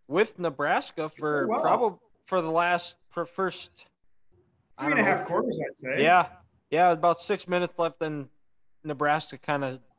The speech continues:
Speaker 1: said, "We're better than you." And, but
Speaker 2: Mm-hmm.
Speaker 1: U N D hung around. They had a chance to end Scott Frost's career, but he's still, he's still kicking for another game, and we'll see if
Speaker 2: Yeah.
Speaker 1: they, uh,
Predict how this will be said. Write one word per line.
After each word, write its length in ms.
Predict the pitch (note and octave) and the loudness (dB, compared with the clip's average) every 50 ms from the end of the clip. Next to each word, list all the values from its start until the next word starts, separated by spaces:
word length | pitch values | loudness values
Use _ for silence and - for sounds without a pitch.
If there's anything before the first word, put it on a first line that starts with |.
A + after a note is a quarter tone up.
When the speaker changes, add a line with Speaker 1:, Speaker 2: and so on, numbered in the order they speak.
| _ _ _ _ _ _ _ _ _ _ | _ _ _ _ _ _ _ _ _ _
Speaker 1:
said, 240 | _ - - D3 C#3 | _ -2 0 0 0
"We're 140 | C3+ C#3 C#3 | 0 0 0
better 300 | C3+ C#3+ C#3 C#3 C#3+ C#3+ | 0 2 2 2 2 0
than 180 | C3 C#3 C#3 C#3 | 0 -2 -4 -4
you." 220 | C#3 C#3 D3 D3+ | -2 -2 -2 -2
And, 200 | C#3+ B2 A#2+ A#2 - _ _ _ _ _ | -2 -4 -8 -12 -16 _ _ _ _ _
but 180 | - E3 D#3+ F3+ | -4 -2 -2 0
Speaker 2:
Mm-hmm. 80 | F3 E3 | 0 2
Speaker 1:
U 100 | F#3 A3 | 4 4
N 120 | B3+ B3 A#3+ | 4 4 4
D 120 | B3 B3 A#3+ | 2 0 2
hung 200 | G3+ G3 G#3 A3+ | 2 2 2 2
around. 360 | A3+ G#3 F#3 F#3+ G#3 A#3+ A#3+ | 2 4 4 4 4 4 4
They 100 | G#3+ F#3+ | 2 2
had 160 | G3 G#3 A3 | 2 0 -2
a 40 | A3 | -2
chance 560 | - - - G#3+ G#3+ A3 A3+ A#3+ A#3 - - | -4 -6 -6 -4 -4 -4 -4 -6 -8 -12 -16
to 300 | - - G#3+ G#3+ G#3 F#3+ - _ _ - - _ _ _ _ _ | -12 -8 -6 -4 -4 -6 -6 _ _ -20 -20 _ _ _ _ _
end 240 | D#3+ F3 G3 G#3+ G#3 | -2 0 0 0 -2
Scott 460 | - - - - - F#3+ G3+ F#3+ - | -4 -10 -8 -2 0 0 0 -2 -2
Frost's 320 | - F#3+ F#3 G3 G#3 - - _ | 0 2 2 2 2 -2 -6 _
career, 380 | - F3+ F3 F3+ F#3+ G#3 A#3+ C#4 | -2 -2 0 0 0 0 -2 0
but 260 | C4 G#3+ D#3 D3 - _ _ _ _ _ _ _ _ _ _ - - - - - _ _ | 0 0 -2 -2 -6 _ _ _ _ _ _ _ _ _ _ -20 -20 -20 -20 -20 _ _
he's 180 | _ E3+ F#3+ F#3 | _ -12 -12 -12
still, 560 | - - - G#3 G#3 G#3+ G#3 G3+ G#3 G#3 F#3+ - _ _ _ _ _ _ _ | -14 -8 -4 0 0 0 0 0 0 -2 -4 -6 _ _ _ _ _ _ _
he's 160 | F#3+ G3 F#3 | -8 -8 -8
still 260 | - - - A3+ A3 | -8 -2 0 0 0
kicking 400 | A3+ - - A3 G#3 - A#3+ A3 | 0 -2 -4 -4 0 0 -2 -2
for 120 | G3 A3 G#3+ | 0 -2 0
another 300 | G3+ G3 F#3+ G3 G#3+ G#3+ | 4 4 4 4 2 0
game, 360 | G3 F#3+ F#3+ G3+ A#3 C4+ D#4+ | -2 -4 -4 -4 -4 -4 -6
and 240 | C#4+ F3 C#3+ C#3 - _ _ | -6 -8 -10 -12 -14 _ _
we'll 100 | D#3+ F3 | -12 -12
see 280 | - - - G3+ G#3 G#3 | -12 -10 -8 -4 -2 -2
if 120 | G3 - | -2 -2
Speaker 2:
Yeah. 80 | D3 D3+ | -4 -2
Speaker 1:
they, 240 | F#3 F#3+ F#3+ G3 G3 | 0 0 2 4 4
uh, 280 | F#3+ F#3 F#3 F3+ E3+ | 4 6 6 4 2